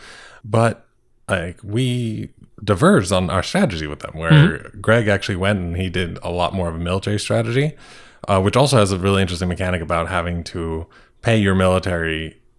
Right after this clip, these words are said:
Speaker 1: more each time, uh, like, one plus whatever's already on their card.
Speaker 2: Right, so it's almost like an exponential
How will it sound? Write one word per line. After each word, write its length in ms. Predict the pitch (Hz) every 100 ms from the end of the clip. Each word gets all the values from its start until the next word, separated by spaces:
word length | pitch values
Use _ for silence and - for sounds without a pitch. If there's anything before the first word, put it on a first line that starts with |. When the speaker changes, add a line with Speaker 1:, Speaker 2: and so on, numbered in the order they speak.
| _ 120
Speaker 1:
more 720 | 104 101 98 104 113 110 -
each 280 | 104 104 -
time, 480 | 104 101 117 147 151 -
uh, 60 |
like, 240 | 95 95 90
one 340 | 98 104 98
plus 380 | - 95 92 -
whatever's 420 | 92 90 90 87
already 540 | - 90 - 92 90 85
on 200 | 87 87
their 160 | 87
card. 420 | - 87 98 104 - -
Speaker 2:
Right, 160 | -
so 100 | -
it's 120 | 123 139
almost 240 | 127 131
like 100 | 120
an 80 | 101
exponential 760 | 104 - 107 104 107 107 95